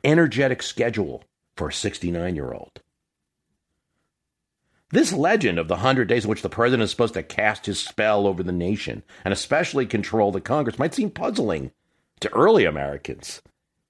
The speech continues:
Framers of the Constitution, founders of the country, the original politicians, they might not understand it.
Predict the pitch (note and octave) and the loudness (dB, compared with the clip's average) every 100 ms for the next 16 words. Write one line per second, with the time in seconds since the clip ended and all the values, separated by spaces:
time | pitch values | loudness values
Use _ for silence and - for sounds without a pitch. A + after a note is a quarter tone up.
0 | _ - - C#3+ D3+ A#2 G2+ F#2+ G2 F#2 | _ -6 2 4 6 4 2 0 0 0
1 | - E2 - E2 D2 - C2+ - - A#2+ | -2 -8 -4 -2 -2 -4 -6 -2 2 4
2 | A#2+ A2 G#2+ G2+ F2 F#2 G2+ F2+ - E2 | 4 4 4 2 0 -2 -2 -2 -2 -2
3 | D#2+ E2 F2+ G#2 G#2+ G#2+ F2 D2 G#2 G2 | 0 0 2 2 2 2 0 -2 0 0
4 | F2 G2+ F2 C#3 F3+ E3 D3+ C3 A#2+ - | 2 0 0 2 2 2 0 0 -4 -4
5 | C3+ G#3 A3 - - | -2 0 0 -2 -8